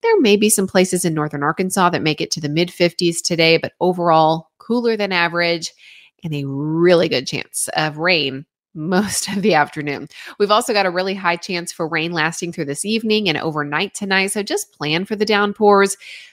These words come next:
Remember, headlights on if it's raining and it's daylight. And also, uh,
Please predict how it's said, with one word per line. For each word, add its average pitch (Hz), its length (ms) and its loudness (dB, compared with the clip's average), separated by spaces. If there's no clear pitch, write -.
Remember, 170 220 -2
headlights 185 480 2
on 180 220 0
if 180 140 -2
it's 175 160 -2
raining 175 340 0
and 170 100 -2
it's 170 140 -8
daylight. 165 500 0
And 156 260 -6
also, 175 540 2
uh, 175 240 2